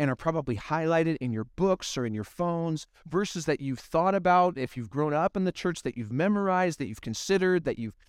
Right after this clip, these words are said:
kind of ha-, maybe even have on art in your home. Uh, this little section probably is not one of them. Um, and that's the beautiful thing about the sufficiency of Scripture. You know, the Bible says that every word of Scripture is breathed out by God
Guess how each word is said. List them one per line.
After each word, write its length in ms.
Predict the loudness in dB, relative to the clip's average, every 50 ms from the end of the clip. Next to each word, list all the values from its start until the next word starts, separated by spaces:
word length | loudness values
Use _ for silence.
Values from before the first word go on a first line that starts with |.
| _ _ -2
kind 160 | 0 0 0
of 80 | 0 -4 -4
ha-, 140 | -4 -4 -4 -2
maybe 280 | 0 0 0 2 0
even 160 | 0 0 0
have 220 | 2 2 2 2 2
on 100 | 2 0 0
art 260 | 0 2 2 2 2 0
in 160 | 0 0 0
your 140 | 0 -2 -2
home. 440 | -4 -2 -2 0 0 0 0 0 -2 -4 _ -20 -8 -4
Uh, 140 | -2 -2 -2 -2 -4 -14 -10 -2
this 280 | 0 0 0 0 -2 -6 -4
little 240 | -2 -2 0 0 -2
section 400 | -2 -2 -2 -2 -2 -2 -4 -4
probably 520 | -2 0 0 2 2 2 0 -2 -2 -2
is 160 | -2 -2 -2 0
not 180 | 0 -2 0
one 220 | 0 0 0 0 0
of 100 | -2 -6
them. 240 | -8 -10 -10 -10 -14 _ _ _ -20 _ _ _ _ _ _ _ -2
Um, 260 | 0 0 0 -2 -4 -10 _ -10 -4
and 160 | -2 2 2 2
that's 160 | 2 2 0
the 100 | -4 -6
beautiful 540 | -4 -4 -2 0 0 0 0 0 -2 -4 -4
thing 320 | -2 -2 0 0 0 0
about 300 | -2 0 0 0 0 0
the 100 | -2 -4
sufficiency 840 | -6 -6 -8 -10 -8 -4 -4 -4 -2 -2 -4 -6 -4 -4 -4 -4 -2 0
of 160 | -2 -2 -2
Scripture. 680 | -4 -8 -4 -4 -4 -4 -4 -8 -8 -8 -6 -8 -8 -10 _ _ _ _ _ _ _
You 120 | -2 0 0
know, 60 | 0
the 100 | 0 0
Bible 400 | 0 2 4 4 4 4 2 0
says 260 | 0 0 -2 -2 0
that 140 | 0 -2 -2 _ 0
every 400 | 2 2 2 2 0 0 0 2
word 380 | 0 0 0 0 0 0 0 0
of 180 | -2 -2 -2
Scripture 560 | -4 -10 -6 -4 -4 -4 -4 -4 -4 -4 -2 0
is 200 | 0 0 0 -2
breathed 580 | -6 -10 -6 -4 -2 0 2 2 2 2 4
out 160 | 2 2 2 2
by 160 | 0 0 0
God 340 | 0 0 0 0 0 0